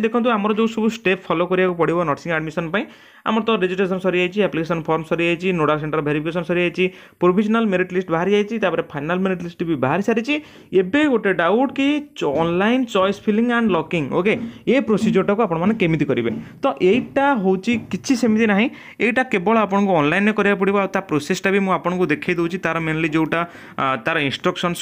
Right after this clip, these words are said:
କ'ଣ କେମିତି ଆପଣମାନେ କରିବେ। ଆମର, ଆ, ପ୍ରୋସ୍ପେକ୍ଟସରେ ଆଉଟ୍ ହେଇଥିଲା।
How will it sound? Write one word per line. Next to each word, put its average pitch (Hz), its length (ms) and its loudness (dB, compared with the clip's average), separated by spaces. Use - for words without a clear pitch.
କ'ଣ 170 200 2
କେମିତି 165 280 -4
ଆପଣମାନେ 156 320 -2
କରିବେ। 147 360 2
ଆମର, 139 280 -2
ଆ, 123 100 -2
ପ୍ରୋସ୍ପେକ୍ଟସରେ 165 720 -2
ଆଉଟ୍ 147 300 0
ହେଇଥିଲା। 165 300 0